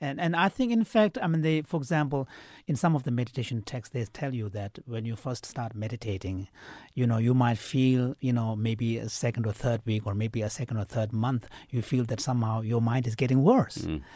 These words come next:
Speaker 1: because you, you know, you never thought your mind was that restless. And now once you start meditating, you begin to catch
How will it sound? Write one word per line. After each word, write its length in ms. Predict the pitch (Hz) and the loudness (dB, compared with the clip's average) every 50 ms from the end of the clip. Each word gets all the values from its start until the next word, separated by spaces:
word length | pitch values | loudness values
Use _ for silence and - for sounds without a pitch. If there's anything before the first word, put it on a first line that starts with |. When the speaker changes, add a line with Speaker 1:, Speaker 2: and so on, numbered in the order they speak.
| - - - _ - | -20 -20 -20 _ -6
Speaker 1:
because 400 | 131 120 - 131 120 - - 131 | -4 2 2 2 2 2 2 4
you, 440 | 123 127 135 139 143 147 147 143 - _ - | 6 6 6 6 6 4 2 0 -4 _ 2
you 100 | 147 135 | 4 4
know, 80 | 127 | 6
you 140 | 120 123 147 | 6 6 8
never 260 | 151 160 170 175 214 | 10 10 10 10 8
thought 260 | - - 170 156 143 127 | 8 8 6 6 8 6
your 140 | 123 123 | 4 2
mind 300 | 123 120 120 123 123 120 | 2 2 2 2 2 0
was 140 | 120 113 104 | 0 0 2
that 220 | 131 127 127 127 127 | 4 4 4 4 6
restless. 640 | 135 160 175 - - 120 98 95 107 107 - - - - | 6 6 6 6 4 -2 -4 -4 -6 -8 -10 -14 -14 -4
And 140 | - 127 120 | 0 2 4
now 160 | 123 131 131 | 4 6 6
once 240 | 123 127 131 120 - | 6 4 4 2 0
you 80 | 135 120 | -2 -2
start 280 | - - 165 165 180 | 2 4 2 4 4
meditating, 540 | 147 131 127 127 123 - 135 127 123 123 120 | 2 0 0 0 0 0 0 0 0 2 2
you 120 | 120 127 123 | 2 2 2
begin 260 | 156 143 - 170 156 | 0 2 2 2 2
to 100 | 160 151 | 2 0
catch 480 | - - - 147 131 135 - - - | -2 -2 -2 -2 -2 -2 -2 -6 -14